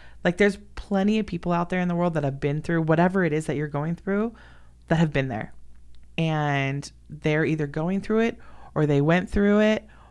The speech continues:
or maybe it's even about to happen. But you're not alone. You're definitely not alone. You think that it's only gonna happen to you. This only, this never, but as many told,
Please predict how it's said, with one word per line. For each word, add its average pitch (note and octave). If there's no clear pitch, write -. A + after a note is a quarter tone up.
or D#3
maybe E3+
it's F3
even E3
about C#3
to C#3+
happen. E3
But D#3+
you're D#3+
not D#3+
alone. D#3
You're E3
definitely E3+
not C#3
alone. A#2
You F3
think G3
that C#3
it's D3
only D#3+
gonna D3
happen C3+
to B2+
you. A#2+
This C#3+
only, F#3
this F3+
never, D3+
but F3
as E3+
many G#3
told, F3+